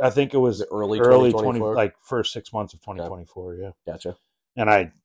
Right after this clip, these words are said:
Speaker 1: Ryan
Speaker 2: You
Speaker 1: Reynolds,
Speaker 2: saw those
Speaker 1: Ryan Reynolds will get it done.
Speaker 2: You saw those set photos with him and, um,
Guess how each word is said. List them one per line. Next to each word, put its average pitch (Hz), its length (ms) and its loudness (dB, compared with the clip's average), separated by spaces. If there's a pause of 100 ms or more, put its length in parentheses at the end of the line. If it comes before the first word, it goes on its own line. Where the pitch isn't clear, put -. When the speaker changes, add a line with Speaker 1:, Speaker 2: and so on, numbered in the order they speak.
(160)
Speaker 1:
Ryan 139 300 8
Speaker 2:
You 170 60 4
Speaker 1:
Reynolds, 151 240 10
Speaker 2:
saw 135 60 8
those 123 340 4
Speaker 1:
Ryan 165 240 10
Reynolds 143 280 2
will 110 100 -2
get 107 140 0
it 101 100 -6
done. 76 200 -8 (320)
Speaker 2:
You 147 80 -4
saw 156 180 8
those 123 200 2
set 135 220 4
photos 104 360 2
with 98 200 -4
him 110 200 -2
and, 92 280 -4
um, 82 420 -6